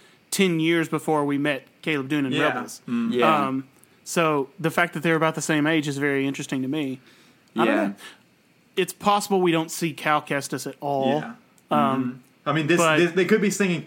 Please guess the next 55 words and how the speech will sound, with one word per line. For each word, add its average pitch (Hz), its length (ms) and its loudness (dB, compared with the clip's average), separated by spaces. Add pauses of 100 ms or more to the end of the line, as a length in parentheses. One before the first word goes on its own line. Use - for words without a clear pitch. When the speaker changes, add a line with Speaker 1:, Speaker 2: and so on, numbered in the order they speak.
Speaker 2:
"This 180 380 0
is 165 160 2
all 175 280 0
the 156 120 0
tie-in 151 560 -2
we're 127 140 0
getting 131 420 -2 (340)
to 156 240 0
Jedi 139 320 0
Fallen 127 320 -2
Order." 123 400 -4
And 165 160 0
if 226 180 0
that 170 200 0
is 156 160 -4
the 156 80 -6
case, 170 480 -6 (320)
that's 180 240 0
still 202 320 0
a 123 80 0
pretty 160 420 0
big 123 340 -2
get, 135 360 -4 (240)
that 131 200 0
Speaker 3:
Mm-hmm. 113 60 0
Speaker 2:
we 147 120 0
got 139 200 2
Speaker 1:
Yeah. 214 100 4
Speaker 2:
that - 180 0
big 127 140 -4
Italian. 113 680 -4
So, 131 340 -2
uh, 131 140 -2
we're 139 160 0
happy 143 260 0
either 123 360 -2
way. 113 400 -6
Speaker 3:
It's - 80 -14
almost 147 200 -2
like 135 100 0
a 113 80 -2
good 110 220 -2
little 107 200 -2
Easter 110 400 -4
egg, 101 320 -6
Speaker 2:
Oh, 143 120 -6
yeah. 120 80 -4
Speaker 3:
so 101 120 -4
to 98 60 -6
speak. 98 320 -10 (460)
Speaker 1:
Like, 170 260 0 (340)
as 170 160 -4
far 254 220 0
as 196 200 -2
worlds, 165 880 0